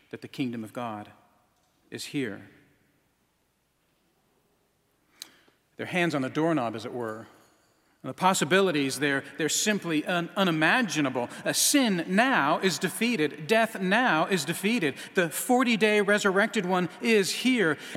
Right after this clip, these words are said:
Everything, everything is different. And it's like the disciples, they're well, they're children again. They're going out into this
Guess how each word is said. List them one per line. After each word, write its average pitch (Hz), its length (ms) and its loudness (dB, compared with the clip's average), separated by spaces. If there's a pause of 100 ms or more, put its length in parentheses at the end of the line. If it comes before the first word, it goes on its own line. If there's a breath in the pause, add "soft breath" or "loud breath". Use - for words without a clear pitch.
(380 loud breath)
Everything, 180 800 2 (880)
everything 165 560 -2
is 123 140 -8
different. 117 500 -10 (1500)
And 127 100 -12
it's - 140 -8
like 143 160 -6
the 143 80 -10
disciples, 131 720 -8
they're 117 340 -10 (1200)
well, 107 40 -18
they're 110 80 -16
children 180 420 -6
again. 101 260 -10 (1300)
They're - 120 -20
going 160 300 0
out 175 240 0
into 143 240 -6
this - 380 -8